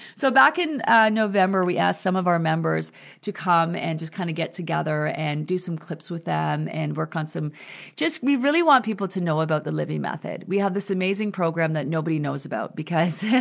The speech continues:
<laughs> ninety-five percent of the people who join us group over group over group are from referrals, which is wonderful. You guys tell your friends and your family and your coworkers,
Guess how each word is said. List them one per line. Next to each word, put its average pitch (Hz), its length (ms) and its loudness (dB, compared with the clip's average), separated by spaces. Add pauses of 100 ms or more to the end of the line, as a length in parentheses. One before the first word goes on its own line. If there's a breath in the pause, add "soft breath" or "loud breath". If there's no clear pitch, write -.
(100)
<laughs> - 240 -10
ninety-five 226 600 4
percent 196 600 2
of 180 340 2
the 180 60 -4
people 196 280 -2
who 196 140 0
join 180 280 0
us 170 200 0
group 170 180 -4
over 175 220 0
group 156 200 -6
over 170 200 -2
group 151 200 -6
are 175 140 -4
from 143 240 -4
referrals, 180 580 -2
which 233 220 -4
is 254 160 -4
wonderful. 247 480 0 (320)
You 185 140 -4
guys 190 200 -4
tell 185 140 -4
your 160 140 -4
friends 233 400 0
and 175 80 -8
your 160 80 -6
family 226 340 -4
and 208 80 -2
your 175 80 -6
coworkers, 214 640 -4